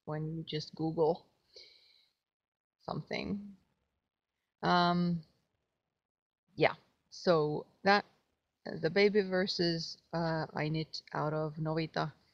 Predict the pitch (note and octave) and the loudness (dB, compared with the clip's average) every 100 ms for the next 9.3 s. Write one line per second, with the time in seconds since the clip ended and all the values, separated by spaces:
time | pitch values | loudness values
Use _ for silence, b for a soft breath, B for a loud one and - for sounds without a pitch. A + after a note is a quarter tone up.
0 | _ _ - - - F3+ F3 F#3+ F#3 G3+ | _ _ -2 -2 0 -2 2 4 4 2
1 | - E3 D#3 - D3 D#3 D3 D#3 D3+ F3 | 0 0 -2 -4 -2 -2 -2 -2 0 -2
2 | C4+ - - B B B B - D#3+ D#3+ | -4 -8 -12 B B B B -8 -2 -2
3 | D#3 D#3+ D#3 - E3 D#3 D#3+ - G3+ G#3+ | 0 -2 -2 -6 -8 -6 -6 2 4 4
4 | G#3 G3+ G3+ - - - - F3 F3+ F3 | 2 0 -2 -12 -14 -14 -6 -2 0 0
5 | F3 - D#3+ D#3 D3 D3 D3 D3 - - | -2 -4 -4 -2 -2 -4 -4 -6 -8 -8
6 | C#3+ D3 D#3 D#3 - D#3 D3+ - - D#3 | -8 -6 -2 -4 -2 -4 -4 -6 -8 -4
7 | D3 D#3 D#3 _ b b b b b E3 | -2 -4 -6 _ b b b b b -2
8 | F3 E3+ D#3+ D#3+ D3+ D#3+ D#3 F3+ C3 - | 0 0 0 0 -2 -6 -6 -4 -4 -4
9 | - D#3 - | -6 -6 -10